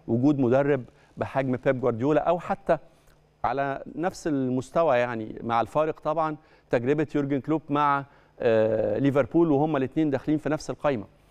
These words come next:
لكن لما أشوف ليفربول مع كلوب أقول إنه في طفرة وفي نقلة حصلت على مستوى الليفر، وقدر مع يورجن كلوب إنه يستعيد أمجاد الماضي بجد ويحقق بطولات كبيرة زي البريمير ليج وزي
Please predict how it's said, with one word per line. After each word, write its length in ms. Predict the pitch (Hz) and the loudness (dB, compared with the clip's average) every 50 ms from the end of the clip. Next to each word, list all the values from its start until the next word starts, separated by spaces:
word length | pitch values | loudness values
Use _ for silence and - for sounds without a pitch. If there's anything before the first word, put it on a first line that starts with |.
| _ - - - | _ -20 -4 -4
لكن 220 | 120 110 - 120 | -4 -2 0 0
لما 160 | 123 117 120 | 0 0 0
أشوف 360 | 117 107 160 170 151 - - 127 | 0 2 2 2 2 0 -6 -2
ليفربول 580 | 127 123 117 123 120 - - 165 170 165 143 | -2 0 2 2 0 0 2 2 4 4 4
مع 260 | 127 123 123 120 110 | 4 2 2 0 -2
كلوب 300 | 107 - 165 185 185 - | -2 2 0 0 0 0
أقول 280 | 147 - 143 139 147 139 | -4 -2 0 0 2 2
إنه 180 | 131 123 131 120 | 0 0 0 -2
في 160 | - 151 151 | -2 -4 -2
طفرة 340 | - 156 165 - - 120 113 | 0 0 -2 -2 -4 -6 -6
وفي 240 | 101 98 - 139 139 | -6 -4 -4 -2 0
نقلة 380 | 147 165 170 - 147 151 151 147 - - _ _ _ | 0 0 0 0 0 0 0 0 -4 -16 _ _ _
حصلت 440 | _ - 165 165 - 147 120 113 110 - _ _ _ _ _ _ _ - | _ -4 -4 -2 -2 -2 -4 -4 -4 -8 _ _ _ _ _ _ _ -4
على 180 | - 131 135 127 | -4 -2 -2 -2
مستوى 380 | 120 113 - - 151 156 151 | -4 -6 -2 -2 0 0 2
الليفر، 340 | 139 147 175 160 160 160 147 | 0 0 0 2 2 2 2
وقدر 380 | 131 135 151 170 160 156 135 117 | 2 2 2 2 4 2 2 2
مع 440 | 123 131 127 123 120 120 123 131 - | 0 0 0 0 0 0 0 -2 0
يورجن 320 | - 135 151 156 147 143 123 | 0 0 0 2 0 -4 -2
كلوب 300 | - 165 175 - - 156 | 0 0 0 0 0 -2
إنه 260 | 160 160 156 160 156 - - - _ _ _ - | 0 2 2 0 0 -2 -10 -20 _ _ _ -2
يستعيد 520 | 131 131 123 - - 127 123 160 165 156 | -2 -2 -2 0 0 0 2 2 0 -2
أمجاد 300 | 147 131 131 135 156 160 | -2 -2 0 0 0 0
الماضي 440 | 156 131 139 156 170 147 151 143 - - | 0 0 2 0 0 2 0 -2 -2 0
بجد 380 | 120 135 139 170 180 120 98 - - - | -2 2 2 2 0 0 -2 -12 -12 -8
ويحقق 340 | 117 113 - - 160 156 | -6 -6 -4 -2 -2 -2
بطولات 380 | 156 135 131 - 139 151 165 - | -2 -4 -4 -4 -4 -4 -4 -4
كبيرة 340 | - 139 127 139 165 160 147 | -6 -6 0 0 2 2 2
زي 120 | 120 127 | 0 0
البريمير 420 | 120 110 - - 151 156 156 147 127 | -2 -4 -2 -2 -2 0 0 0 0
ليج 340 | 127 139 165 196 180 151 | 2 2 2 2 0 -2
وزي 380 | 135 131 110 110 139 147 156 156 | -4 -4 0 2 2 2 2 0